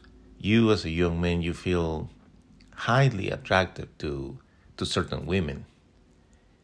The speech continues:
And sadly, I have to tell you that, that so many women out there, they really are not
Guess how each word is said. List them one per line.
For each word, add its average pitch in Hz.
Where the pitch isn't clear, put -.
And -
sadly, 98
I 76
have 85
to -
tell 95
you 78
that, 73
that 76
so 101
many 90
women 90
out 80
there, 85
they 87
really 107
are 107
not 98